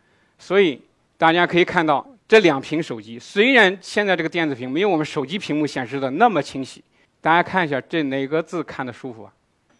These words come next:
啊？<laughs> 你不要看整体的感觉，你要阅读进去，你再试一下。你要阅读内容，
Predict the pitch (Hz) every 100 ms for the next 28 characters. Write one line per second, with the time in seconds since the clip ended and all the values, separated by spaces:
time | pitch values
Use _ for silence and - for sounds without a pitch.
0 | _ _ - - 170 151 - 202 - -
1 | - _ _ _ _ _ - 202 226 190
2 | 156 180 277 269 185 - 247 247 127 -
3 | _ _ _ _ _ _ _ _ _ 190
4 | 226 208 226 202 135 131 131 160 156 190
5 | 247 - 139 175 160 - _ _ _ _
6 | _ _ _ - 151 - 233 160 - 139
7 | 98 98 _ _ _ _ _ _ 151 196
8 | 247 269 202 233 226 117